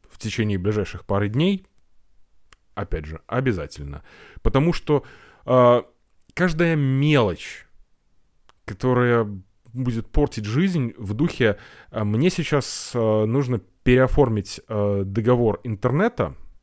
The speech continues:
домашнего, а, на маму". Ну, казалось бы, элементарная операция. А, она пенсионерка, у неё там скидка будет, в-, всё радости жизни. А, но он сейчас оформлен на меня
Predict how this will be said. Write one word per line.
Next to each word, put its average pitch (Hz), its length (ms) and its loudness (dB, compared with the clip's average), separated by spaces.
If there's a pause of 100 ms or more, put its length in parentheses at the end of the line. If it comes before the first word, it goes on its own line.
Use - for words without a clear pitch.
(180)
домашнего, 87 680 -4 (520)
а, 98 300 0
на 131 120 0
маму". 78 360 -2 (1800)
Ну, 131 160 -4
казалось 143 500 0
бы, 98 160 -2
элементарная 131 440 -4
операция. 85 680 -6 (240)
А, 101 600 2
она 135 180 0
пенсионерка, 185 580 0
у - 40 2
неё 123 120 0
там 131 140 -4
скидка - 320 -6
будет, 113 320 -4
в-, 104 280 -4
всё - 200 -2
радости 107 380 -2
жизни. 80 420 -8 (520)
А, 95 380 0 (1120)
но 101 760 -2
он 175 100 -2
сейчас - 360 -8
оформлен 160 420 0
на 127 60 0
меня 110 540 -4